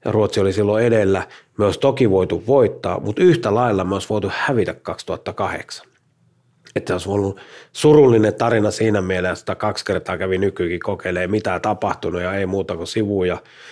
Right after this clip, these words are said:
golfin pari tai jotain <laughs> muuta, mut että niin, tai seurajoukkue pari, mut, mut kyllä niitä epävarmuustekijöitä on.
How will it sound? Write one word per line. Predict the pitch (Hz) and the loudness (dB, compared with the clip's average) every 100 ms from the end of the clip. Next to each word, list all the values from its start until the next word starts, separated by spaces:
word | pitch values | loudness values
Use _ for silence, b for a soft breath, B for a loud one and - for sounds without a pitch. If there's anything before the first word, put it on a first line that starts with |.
| B B B | B B B
golfin | - 104 - 82 | 0 2 2 -2
pari | 98 92 92 | 0 0 0
tai | 92 92 | 0 0
jotain | 95 - 139 | 0 2 4
<laughs> | 113 | 6
muuta, | 117 101 90 | 6 4 0
mut | 90 85 | -2 -2
että | 90 - | -4 -2
niin, | 92 92 B B B B - - - - - - | -2 -2 B B B B -18 -12 -10 -10 -12 -4
tai | 101 90 | -2 0
seurajoukkue | 107 98 95 85 - 95 | 0 2 2 -2 -2 -4
pari, | - 98 92 90 | -2 -2 -2 -2
mut, | 90 - _ | -4 -8 _
mut | 104 92 - _ _ _ _ _ _ _ _ - | -8 -8 -10 _ _ _ _ _ _ _ _ 0
kyllä | 127 147 | 4 6
niitä | 160 156 | 6 4
epävarmuustekijöitä | 156 156 117 104 98 90 - 92 98 92 - | 4 4 2 2 2 0 -4 -4 -2 -2 0
on. | 98 90 | -2 -2